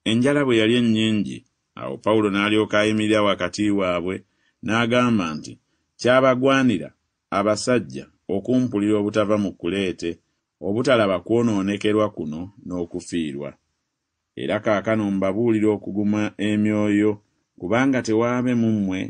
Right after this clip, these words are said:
anaafiirwa obulamu n'akatono wabula ekyombo. Kubanga we ndi waayimiridde ekiro kino malayika wa Katonda,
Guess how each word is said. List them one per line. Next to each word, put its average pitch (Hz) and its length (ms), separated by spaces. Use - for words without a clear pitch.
anaafiirwa 104 720
obulamu 98 460
n'akatono 95 640
wabula 90 380
ekyombo. 78 760
Kubanga 104 480
we 107 240
ndi 101 260
waayimiridde 107 880
ekiro 104 360
kino 95 440
malayika 95 460
wa 87 200
Katonda, 90 560